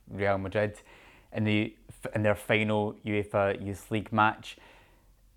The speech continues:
So far, their campaign, they've, they've got one win, um, away to R B Leipzig. Um,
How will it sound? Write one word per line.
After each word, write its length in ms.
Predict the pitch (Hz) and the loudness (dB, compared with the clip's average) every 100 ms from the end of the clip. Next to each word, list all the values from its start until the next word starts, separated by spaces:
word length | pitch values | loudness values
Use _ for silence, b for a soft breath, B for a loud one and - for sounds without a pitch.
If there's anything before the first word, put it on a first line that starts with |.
| - - _ | -20 -20 _
So 240 | - 147 | 2 4
far, 280 | 139 147 135 | 8 12 12
their 120 | 113 | 10
campaign, 640 | - 117 110 120 117 113 110 | 4 2 2 2 2 4 2
they've, 160 | 101 - | -2 -4
they've 140 | 113 | -2
got 220 | 113 113 | 0 0
one 240 | 101 127 120 | 2 4 6
win, 420 | 110 110 107 104 - | 6 4 -2 -6 -6
um, 400 | 101 95 92 95 - | -4 -2 -4 -8 -8
away 380 | - 101 98 98 95 - | -6 -2 0 -2 -4 -6
to 380 | 101 92 95 - - | -2 0 -2 -6 -4
R 200 | - 95 | 2 2
B 400 | - 101 95 95 - - | 2 -4 -4 -4 -8 -2
Leipzig. 720 | 101 101 - - 101 92 - B B B - | 0 0 -4 0 0 -2 -14 B B B -6
Um, 540 | 98 95 92 92 92 | 0 0 0 -2 -6